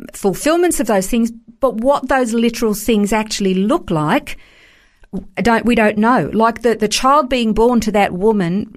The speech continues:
in, in Revelation, and, uh, in, in the heavens, and a big dragon in front of her wanting to kill the child. The fulfillment of that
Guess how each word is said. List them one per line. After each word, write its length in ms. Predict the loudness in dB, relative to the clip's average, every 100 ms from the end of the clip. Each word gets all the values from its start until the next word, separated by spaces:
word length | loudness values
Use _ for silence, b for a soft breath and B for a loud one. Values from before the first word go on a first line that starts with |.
| -2
in, 300 | 0 2 2
in 200 | 2 4
Revelation, 960 | 4 2 0 2 2 0 0 0 -2 b b b b b -2
and, 340 | 0 2 2 0
uh, 140 | 0 -4 -4
in, 260 | 2 2 2
in 340 | -2 0 0
the 60 | 2
heavens, 480 | 2 2 2 0 0
and 120 | 0
a 40 |
big 200 | -2 -2 -2
dragon 480 | 0 0 0 -2
in 100 | -4
front 240 | -2 0 0
of 120 | 0
her 180 | 0 0
wanting 340 | 0 0 0 0
to 260 | 0 0
kill 260 | 0 0 0
the 100 | -2
child. 520 | -2 0 0 0 -6 B B B B
The 100 | -4
fulfillment 760 | 0 0 0 0 0 2 2 0
of 140 | -2
that 340 | -2 0 -2